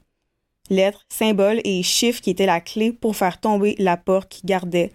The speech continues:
son petit empire malade. Matthew Graham et Peter Scully sont les pires types de pédophiles et de personnes. Ce sont des sadiques et toute leur vie est motivée à infliger de la douleur, de la torture et une humiliation extrême à leurs victimes.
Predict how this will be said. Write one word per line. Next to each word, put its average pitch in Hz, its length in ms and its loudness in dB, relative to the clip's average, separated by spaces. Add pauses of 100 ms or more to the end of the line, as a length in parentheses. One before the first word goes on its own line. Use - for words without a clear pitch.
(100)
son 180 180 -2
petit 185 320 -4
empire 185 480 0
malade. 170 440 -2 (560)
Matthew 220 300 0
Graham 226 320 2
et 190 80 -2
Peter 233 260 0
Scully 214 360 0
sont 208 240 0
les 180 160 0
pires 240 360 -2
types 233 220 -4
de 190 120 0
pédophiles 202 520 0
et 196 120 0
de 170 100 0
personnes. 190 580 -2
Ce 190 100 -8
sont 202 160 0
des 180 120 0
sadiques 190 580 -2
et 190 100 0
toute 262 260 -4
leur 196 200 2
vie 185 340 -4 (200)
est 180 100 2
motivée 190 640 -2
à 180 200 0
infliger 220 360 0
de 202 40 -8
la 175 120 2
douleur, 196 480 0
de 190 80 -2
la 165 100 0
torture 202 680 -2
et 190 160 0
une 190 180 2
humiliation 220 680 2 (100)
extrême 196 500 -2
à - 80 -2
leurs 175 140 2
victimes. 170 560 -4